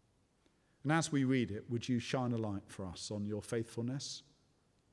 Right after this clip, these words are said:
on the many ways that we get things wrong, and on the way in which it all builds and points to Jesus.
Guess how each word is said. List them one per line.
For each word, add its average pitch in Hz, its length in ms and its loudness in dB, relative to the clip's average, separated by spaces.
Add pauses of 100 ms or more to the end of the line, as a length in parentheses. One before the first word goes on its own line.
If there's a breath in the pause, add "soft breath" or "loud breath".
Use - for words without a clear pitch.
(640)
on 113 80 -2
the 113 80 -2
many 120 240 2
ways 110 420 2
that - 80 -6
we 113 180 -4
get - 220 -8
things 107 320 -6
wrong, 85 200 -8 (1500)
and 120 160 0
on 113 120 2
the 110 80 2
way 110 220 2
in 104 120 -2
which 101 220 -6
it 104 100 -2
all 107 140 0
builds 101 500 -4
and 98 100 -4
points 90 380 -8
to - 140 -12
Jesus. 85 520 -10